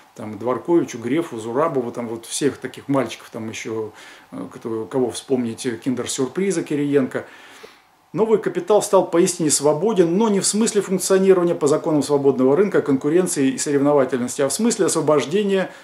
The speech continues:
номенклатурно-компрадорских монополий от любых обязательств перед нацией. Это экономика по-путински. Вот почему главной мишенью стал уже не тоталитаризм, а национал-патриоты. Напомню, что эта книга выпущена в девяносто восьмом году.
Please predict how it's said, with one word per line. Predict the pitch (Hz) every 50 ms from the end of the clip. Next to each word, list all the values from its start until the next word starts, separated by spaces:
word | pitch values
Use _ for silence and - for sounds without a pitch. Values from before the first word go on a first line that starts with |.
| - _ -
номенклатурно-компрадорских | 151 160 170 170 - 160 165 160 160 214 220 208 196 190 185 - 160 156 139 160 156 156 156 170 196 180 - - 185 151 - -
монополий | 151 180 190 202 202 202 - 185 170 156 143 139 139
от | 139 147
любых | 147 147 143 139 -
обязательств | 143 127 131 139 196 202 190 185 - - -
перед | - 170 180 196 175 131
нацией. | 139 143 139 131 123 127 - - 127 117 113 113 - - - - - - - -
Это | - 190 214 - 202
экономика | 185 - 196 180 147 135 127 123 123 117 - 131
по-путински. | - 127 120 - 127 120 113 120 120 117 - - - - - - - - - - - -
Вот | 147 202 233 -
почему | - 143 - 214 220 208 190
главной | 185 196 190 170 165 160
мишенью | 156 151 135 - - 226 220 190 139
стал | - - - 185 165 143
уже | 135 127 131
не | 135 160 196 202
тоталитаризм, | 190 - 175 160 160 147 143 139 175 180 220 226 202 165 135 - - _
а | - 127
национал-патриоты. | 143 180 190 190 - 202 202 202 208 208 202 202 208 196 - 202 208 202 190 170 147 127 - 131 117 107 - - - _ _ _ _ _ _ _ _ _ _ _
Напомню, | - 135 160 - - 202 156 147 131 123
что | 117 - - 139
эта | 147 139 147 143
книга | - 160 190 220 220 165 147 127
выпущена | 110 123 175 220 226 - 151 131 - - 139 131
в | 117
девяносто | 123 147 160 180 180 135 - - 139
восьмом | 127 131 135 131 - 151 143 127 120
году. | 123 147 151 143 123 110 104